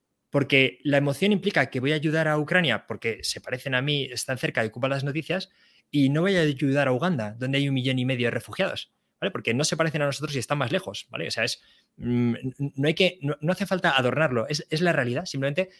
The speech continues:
sentimos menos empatía, ocupa mucho menos atención mediática, entonces ayudamos a lo que nos hace sentir de una forma y capta la atención de los medios. Entonces, yo ahí la pregunta que, que recomiendo que todo el mundo se haga es, "Oye, ¿ese debería ser mi criterio para ayudar?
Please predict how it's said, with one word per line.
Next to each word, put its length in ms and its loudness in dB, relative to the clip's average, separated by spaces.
sentimos 680 2
menos 460 4
empatía, 500 -4
ocupa 400 4
mucho 380 2
menos 180 -2
atención 300 -2
mediática, 420 -2
entonces 340 -2
ayudamos 720 0
a 340 4
lo 300 4
que 360 0
nos 260 0
hace 180 0
sentir 320 0
de 60 2
una 100 0
forma 340 -4
y 80 -4
capta 260 4
la 40 8
atención 300 0
de 80 4
los 160 -2
medios. 440 -6
Entonces, 480 -2
yo 260 2
ahí 180 4
la 100 8
pregunta 360 2
que, 340 2
que 140 2
recomiendo 360 0
que 60 -2
todo 100 -2
el 40 0
mundo 100 0
se 140 0
haga 160 0
es, 260 -4
"Oye, 160 -2
¿ese 180 -2
debería 220 -2
ser 180 -4
mi 100 -2
criterio 360 -4
para 140 -6
ayudar? 240 -6